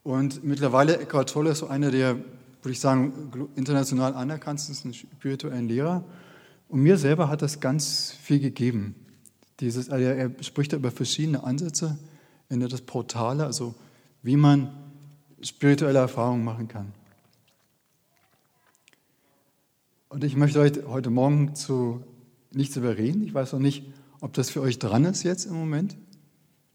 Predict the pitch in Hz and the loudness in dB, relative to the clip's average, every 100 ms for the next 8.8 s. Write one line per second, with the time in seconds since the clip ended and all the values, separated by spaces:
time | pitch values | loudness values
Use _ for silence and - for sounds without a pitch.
0 | _ _ _ - 127 123 131 127 - - | _ _ _ -2 2 6 6 6 -2 -14
1 | - - _ - - 143 147 156 135 123 | -20 -20 _ -12 4 4 4 0 -4 -2
2 | 113 98 135 147 - 180 196 202 170 151 | -2 2 0 0 -4 -2 -2 -2 -4 -6
3 | - _ _ _ _ _ _ _ _ _ | -16 _ _ _ _ _ _ _ _ _
4 | _ - 143 147 139 123 - 165 175 147 | _ -4 2 6 6 4 4 4 6 6
5 | 147 147 147 135 131 127 147 147 139 135 | 4 2 2 4 2 0 -4 -4 -4 -4
6 | 143 127 123 143 147 135 123 - 120 120 | -2 -4 -4 -2 0 0 -2 -4 -6 -6
7 | 139 - 123 123 113 117 123 135 - 123 | -10 -10 -4 -2 2 0 0 -4 -2 -2
8 | 113 117 151 - - 120 - 156 | -2 -4 -6 -8 -8 -6 -6 -8